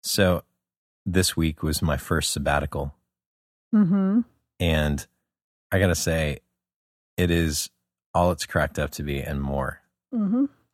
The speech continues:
Speaker 1: It's absolutely fantastic. I know,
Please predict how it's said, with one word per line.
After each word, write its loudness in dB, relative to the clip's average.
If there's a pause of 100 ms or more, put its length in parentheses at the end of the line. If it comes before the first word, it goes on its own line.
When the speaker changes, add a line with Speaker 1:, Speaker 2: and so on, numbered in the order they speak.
(120)
Speaker 1:
It's -16
absolutely -2
fantastic. -8 (1700)
I 6
know, 6